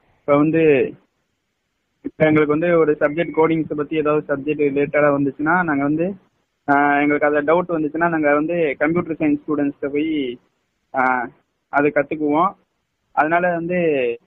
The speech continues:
ஒரு ரூம்ஸ்லயே, ஒரு ரூம்லயே எங்களுக்கு வந்து ரொம்ப ஈஸி ஆயிருது. இந்த மாதிரி ஒரு ஸ்டே பண்ணி, ஒரு அஞ்சாறு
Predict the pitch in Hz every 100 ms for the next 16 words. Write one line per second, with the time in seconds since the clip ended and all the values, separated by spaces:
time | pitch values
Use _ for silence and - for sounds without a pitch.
0 | _ 143 147 180 185 180 175 165 156 175
1 | 175 165 151 156 156 160 175 160 170 165
2 | 175 175 156 143 139 135 185 185 - 143
3 | 156 160 156 143 143 131 123 - 170 170
4 | 165 160 160 156 147 147